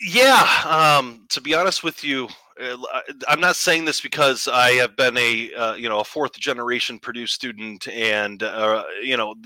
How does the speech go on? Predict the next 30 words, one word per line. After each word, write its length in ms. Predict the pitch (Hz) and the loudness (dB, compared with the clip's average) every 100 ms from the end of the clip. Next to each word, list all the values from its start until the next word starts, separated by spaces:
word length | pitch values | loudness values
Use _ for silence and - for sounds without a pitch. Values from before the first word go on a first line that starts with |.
| 117 | -6
I 240 | 127 117 | 0 4
am 140 | 123 117 | 4 4
a 40 | |
diehard 540 | 127 117 120 117 113 | 4 4 4 2 0
one 160 | 107 113 | -2 -10
of 80 | 107 | -10
these 180 | 110 - | -10 -6
types. 320 | 120 104 - - - - _ _ _ _ _ _ _ | -2 -2 -4 -14 -20 -20 _ _ _ _ _ _ _
If 240 | 143 135 | 0 2
you're 80 | 143 | 2
not 300 | 156 185 170 | 6 4 4
looking 480 | 127 139 156 175 160 | -2 -4 0 0 0
at 100 | 135 | 0
the 140 | 127 104 98 _ 117 | -2 -6 _ _ 2
landscape 520 | 117 143 - 151 139 | 4 4 2 0 0
of 60 | |
the 80 | 127 | -2
Big 180 | 110 123 | 0 -2
Ten 260 | - 131 135 | 0 -2 0
right 180 | 135 | 0
now 200 | 135 127 | 4 2
and 140 | 120 110 | 2 2
not 220 | 117 - | 0 0
thinking 260 | 131 - 120 | -4 -4 -4
that 160 | 107 | -4
Purdue 300 | - 113 120 | -6 -6 -4
should 480 | 110 - - 131 110 | 0 0 2 -2 -4
be 180 | 127 117 | -6 -4
the 140 | 104 | -6
favorite, 680 | 101 113 107 104 92 - - | -8 -4 -4 -4 -10 -8 -12